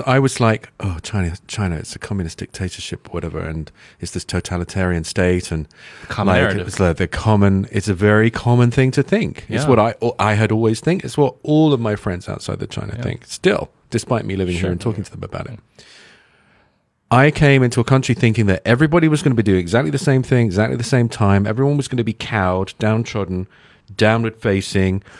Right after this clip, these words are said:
Speaker 1: "Oh, there's a policeman there, I better watch myself," whatever. And then one of the first things I saw was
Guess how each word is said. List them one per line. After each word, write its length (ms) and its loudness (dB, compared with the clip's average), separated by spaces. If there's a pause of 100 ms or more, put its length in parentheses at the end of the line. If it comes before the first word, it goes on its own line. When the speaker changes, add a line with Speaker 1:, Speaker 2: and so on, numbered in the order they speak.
(160)
Speaker 1:
"Oh, 100 0
there's 140 2
a 60 -4
policeman 400 -2
there, 180 2
I 60 2
better 360 -2
watch 320 -10
myself," 560 -2 (240)
whatever. 500 4
And 140 0
then 140 4
one 100 4
of 60 0
the 80 0
first 400 2
things 280 2
I 140 4
saw 540 2 (1500)
was 720 2